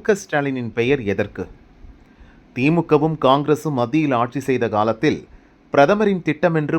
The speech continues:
பொதுவாக இல்லாமல் இந்திரா காந்தி, ராஜீவ் காந்தி ஆகியோரின் பெயரில் திட்டங்கள் தொடங்கப்பட்ட போது என்ன செய்து கொண்டிருந்தீர்கள்?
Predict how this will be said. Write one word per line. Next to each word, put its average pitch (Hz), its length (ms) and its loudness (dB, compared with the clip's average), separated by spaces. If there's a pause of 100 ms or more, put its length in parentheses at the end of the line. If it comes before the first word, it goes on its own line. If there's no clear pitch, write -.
பொதுவாக 139 440 2 (140)
இல்லாமல் 113 380 0 (500)
இந்திரா 120 280 4 (100)
காந்தி, 131 300 -2 (240)
ராஜீவ் 135 420 -2
காந்தி 135 240 -2 (120)
ஆகியோரின் 120 440 -2
பெயரில் 135 440 -2
திட்டங்கள் 156 520 -2
தொடங்கப்பட்ட 131 480 -4 (100)
போது 120 220 -2 (320)
என்ன 143 220 -4
செய்து 143 240 -4
கொண்டிருந்தீர்கள்? 104 680 -6